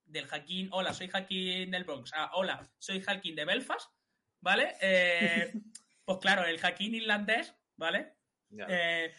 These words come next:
Speaker 1: pues ya me vi venir que el que iba a estar ahí arrodillado era el Django come huevo.
Speaker 3: Ya, estaba claro.
Speaker 1: Y claro.
Speaker 3: Oye, por cierto, ¿os disteis cuenta de que en el capítulo uno, o sea, la escena del casino inicial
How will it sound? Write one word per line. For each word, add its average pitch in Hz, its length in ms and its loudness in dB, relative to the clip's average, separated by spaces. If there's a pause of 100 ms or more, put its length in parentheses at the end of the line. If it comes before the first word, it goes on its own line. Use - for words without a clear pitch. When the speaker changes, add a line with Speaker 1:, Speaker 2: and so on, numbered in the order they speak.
(140)
Speaker 1:
pues 196 140 -2
ya 202 80 4
me 240 100 4
vi 247 120 4
venir 247 360 2
que 185 440 4
el 175 120 0
que 180 80 -4
iba 202 120 0
a 208 40 0
estar 220 160 2
ahí 214 160 4
arrodillado 202 680 2
era 165 420 4
el 156 140 -2
Django 147 1200 -2
come 139 180 -6
huevo. 127 460 -8 (300)
Speaker 3:
Ya, 87 300 -4
estaba 95 260 -4
claro. 95 200 -4
Speaker 1:
Y 202 360 -4
claro. 190 300 0 (580)
Speaker 3:
Oye, 196 280 8
por 135 140 -6
cierto, 185 360 0
¿os 143 140 0
disteis 151 260 -6
cuenta 220 380 0
de 180 320 -2
que 151 580 -2
en 143 120 -4
el 139 640 -2
capítulo 139 360 -2
uno, 156 360 -4
o - 60 -14
sea, 139 180 2
la 135 80 4
escena 151 280 2
del 170 100 2
casino 156 340 -2
inicial 139 680 0